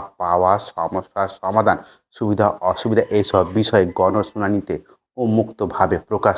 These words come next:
করতে চাই, বলতে চাই। সেই সুযোগটা আমাদেরকে করে দিতে হবে। মাসে অন্তত একবার গণশুনানির ব্যবস্থা করুন, সেখানে আমরা উপস্থিত হয়ে আমরা আমাদের নাগরিক চাহিদা,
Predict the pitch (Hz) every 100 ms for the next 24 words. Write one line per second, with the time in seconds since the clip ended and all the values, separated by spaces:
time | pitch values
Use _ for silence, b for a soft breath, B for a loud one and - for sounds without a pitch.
0 | - 95 - 82 76 69 _ _ _ _
1 | _ 92 104 104 - 95 98 80 - _
2 | _ _ 107 - 98 101 - 90 90 90
3 | 90 90 104 95 85 - - 82 - _
4 | _ _ 98 98 - 113 - 95 92 95
5 | 95 - 98 90 87 - 101 95 - 87
6 | 95 98 - 90 90 87 85 85 87 -
7 | 95 107 110 110 92 - 90 78 78 85
8 | 87 98 - 117 113 117 117 123 B B
9 | B 82 80 90 - 90 80 85 82 87
10 | 90 90 101 98 - 92 95 101 113